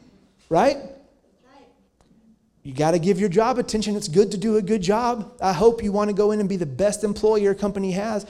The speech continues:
I hope you're giving it your all. I hope you're giving it a hundred percent. We will have distractions in this world, and really they're not all negative. But when we have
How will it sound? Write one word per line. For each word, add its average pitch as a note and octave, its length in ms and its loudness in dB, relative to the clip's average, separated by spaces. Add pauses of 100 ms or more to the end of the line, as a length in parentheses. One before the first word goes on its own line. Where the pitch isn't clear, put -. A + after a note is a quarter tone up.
(140)
I - 60 -4
hope G3+ 160 2
you're G#3 80 0
giving G#3 280 0
it G#3 100 -4
your G3+ 160 2
all. G#3 240 2
I - 20 0
hope F#3 120 -2
you're G3 80 -4
giving G3+ 220 0
it G3 80 -2
a F3+ 60 0
hundred G3+ 320 0
percent. G3+ 400 -8 (2500)
We A#3 220 4
will A#3 320 8
have G#3+ 240 4
distractions G#3+ 680 -2
in A3 140 0
this G#3+ 240 -6
world, A3+ 260 2
and F3+ 140 0
really A#3+ 180 -4
they're G#3+ 140 2
not G#3 160 -2
all G3 100 -4
negative. F3 640 -8 (720)
But F3+ 220 2
when A3 380 4
we A3 160 4
have E3 720 -4